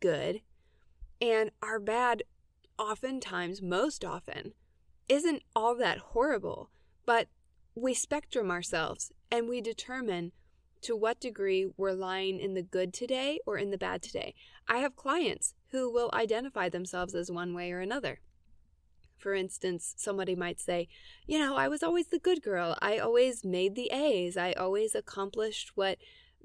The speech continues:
goals needed to be accomplished." Or, "Yeah, I was the rebel. I was outcasted. People didn't accept me." And within that role, people assume, "You must not be acceptable. You must be bad."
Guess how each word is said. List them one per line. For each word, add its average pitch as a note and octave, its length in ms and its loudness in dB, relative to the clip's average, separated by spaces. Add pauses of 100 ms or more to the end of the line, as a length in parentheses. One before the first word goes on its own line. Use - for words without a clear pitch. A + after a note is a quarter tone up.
(100)
goals G#3+ 420 6
needed G3+ 360 2
to - 80 -14
be G#3 160 4
accomplished." A3 840 -2
Or, G#3 480 2
"Yeah, B3+ 300 4
I A3+ 160 2
was A#3 160 2
the G3 140 -2
rebel. F3 580 -2
I G3 100 2
was G3+ 240 4
outcasted. F#3 680 0
People F#3+ 300 -4
didn't F#3+ 260 -2
accept F3+ 460 -4
me." F3 220 -2 (300)
And A#3 220 4
within A#3 360 4
that G#3 200 4
role, G3 420 4
people G3 380 0
assume, F#3 560 0 (500)
"You A3 220 0
must G#3+ 240 2
not G3+ 140 0
be F#3+ 160 0
acceptable. E3+ 720 -4 (240)
You G3+ 140 0
must F#3 180 0
be F#3+ 120 0
bad." E3+ 340 0